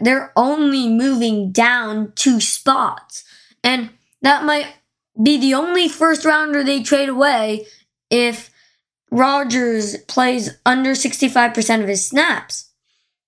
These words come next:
And honestly, I don't think the Jets are getting, like, a good end out of this. It would be much worse if they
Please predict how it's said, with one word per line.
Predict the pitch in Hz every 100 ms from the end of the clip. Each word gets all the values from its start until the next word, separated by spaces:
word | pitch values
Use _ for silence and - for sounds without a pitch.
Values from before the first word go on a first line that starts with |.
| _ _ -
And | 247 247 233 220 - _ -
honestly, | 240 247 233 220 240 240 - - -
I | 254 277
don't | 311 277 -
think | 240 220
the | 214
Jets | 190 - 202 190 202 - - -
are | 196 196 190
getting, | 190 196 202 202 196 185 _ _ _ _ _ _ _ _ -
like, | 220 -
a | 208
good | 220 208
end | 196 208
out | 220 220
of | 226
this. | 254 269 - - - _
It | 302
would | 320 269
be | 320
much | 311 359
worse | 277 277 277
if | 220
they | 220